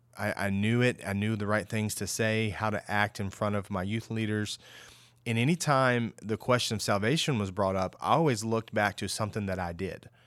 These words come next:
That's a box that I checked. Yes, I did that when I was five or six. Um, but my heart was not his. Um, until we went to, uh, to a, a camp.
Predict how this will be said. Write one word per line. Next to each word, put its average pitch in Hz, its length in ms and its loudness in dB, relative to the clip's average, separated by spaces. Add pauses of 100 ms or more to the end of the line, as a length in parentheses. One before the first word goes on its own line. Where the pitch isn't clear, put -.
(180)
That's 117 180 0
a 110 40 0
box 101 360 2
that 95 100 0
I 90 80 2
checked. - 420 -4
Yes, 104 220 -2
I 101 80 2
did 92 240 -4
that 78 220 -6
when 80 100 -10
I 82 80 -8
was 85 140 -12
five 85 240 -6
or - 60 -12
six. - 380 -12 (460)
Um, 101 320 -2
but 117 140 0
my 101 160 0
heart - 500 2
was 101 300 -6
not 95 340 -4
his. 90 540 -10 (400)
Um, 101 340 0
until 110 300 -2
we 131 80 2
went 117 280 0
to, 104 400 0
uh, 92 380 -2 (200)
to 101 400 -2
a, 90 220 -6
a 80 60 -8
camp. 104 460 -2